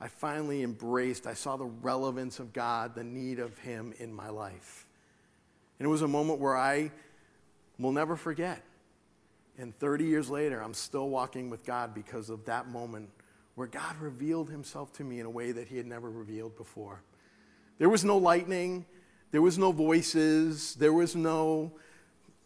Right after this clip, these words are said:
fire and snakes or anything like that. It was just a moment that I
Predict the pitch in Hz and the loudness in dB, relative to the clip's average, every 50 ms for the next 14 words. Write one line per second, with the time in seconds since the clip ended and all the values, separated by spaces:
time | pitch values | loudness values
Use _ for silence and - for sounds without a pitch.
0 | _ _ _ _ _ _ _ - - - 196 170 170 170 170 175 180 175 170 160 | _ _ _ _ _ _ _ -16 0 8 10 12 12 12 8 6 4 4 2 2
1 | - - 185 165 156 160 160 156 - 175 156 151 156 151 - 170 156 143 143 143 | 0 2 2 4 4 4 2 0 -2 -2 0 0 0 2 2 2 2 2 2 2
2 | 139 - - 127 123 123 127 127 135 151 - 151 160 165 156 156 156 - - 165 | 0 0 0 2 2 4 2 2 0 -2 -2 2 4 6 6 4 4 0 2 2
3 | 185 180 - - - 190 175 165 165 156 160 160 165 156 123 110 107 - - 139 | 2 2 0 -4 -2 0 0 0 2 2 2 0 0 0 -2 -6 -8 -8 -6 -4
4 | 131 131 131 131 | -4 -2 -2 -4